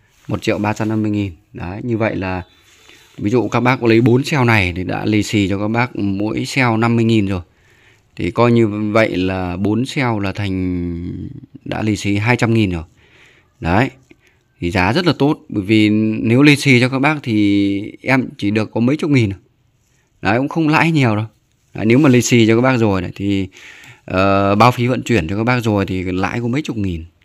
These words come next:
Đấy. Ba nó rơi vào, nếu mà bác nào ở xa thì, thì, ờ, lãi khoảng độ ba bốn,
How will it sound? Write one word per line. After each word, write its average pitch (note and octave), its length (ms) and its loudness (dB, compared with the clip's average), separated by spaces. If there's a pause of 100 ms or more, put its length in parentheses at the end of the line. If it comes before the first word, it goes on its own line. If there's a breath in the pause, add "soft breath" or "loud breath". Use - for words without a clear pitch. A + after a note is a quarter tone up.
(800)
Đấy. F#2+ 260 -8 (1160)
Ba A#2 240 4
nó A#2 140 2
rơi B2+ 180 2
vào, G#2+ 180 0
nếu G#2+ 120 2
mà A2+ 120 0 (600)
bác A#2+ 140 -4
nào G#2 200 0
ở F#2 80 0
xa B2+ 360 4
thì, G2 220 -4 (680 loud breath)
thì, F2+ 440 0
ờ, F2 540 -4
lãi G2 320 -2
khoảng G#2+ 220 -4
độ F2 160 -6
ba A#2 200 2
bốn, B2 380 0